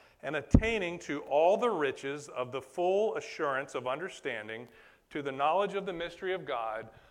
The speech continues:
both of the Father and of Christ." Now, we're not gonna teach on this today, but the mystery he's talking about is in,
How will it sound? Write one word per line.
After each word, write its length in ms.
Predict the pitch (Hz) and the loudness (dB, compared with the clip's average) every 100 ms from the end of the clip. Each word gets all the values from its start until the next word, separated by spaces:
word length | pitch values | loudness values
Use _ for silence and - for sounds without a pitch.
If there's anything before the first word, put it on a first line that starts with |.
| - 127 | -20 -2
both 320 | 131 160 170 | 0 2 0
of 100 | 214 | -2
the 100 | 233 | -4
Father 460 | - 139 127 131 | -2 0 0 -2
and 140 | 127 127 | -6 -8
of 100 | 120 | -8
Christ." 420 | - 156 107 - | 0 0 0 -6
Now, 160 | 143 147 | -6 -2
we're 100 | 175 | -2
not 120 | 202 | -2
gonna 140 | 214 | -6
teach 320 | - - 208 | -4 0 0
on 80 | 196 | 0
this 140 | 180 - | -4 -4
today, 440 | 156 165 143 147 - - _ _ _ _ _ - | -2 0 0 -2 -8 -20 _ _ _ _ _ -6
but 180 | 151 151 | -6 -6
the 80 | |
mystery 600 | 147 156 220 226 - 190 | -6 -2 -4 -4 -4 -4
he's 160 | 170 165 | -2 -2
talking 420 | - 175 180 165 | 2 4 2 -2
about 340 | 139 127 120 131 | 0 2 4 2
is 140 | 127 | -4
in, 160 | 135 | -10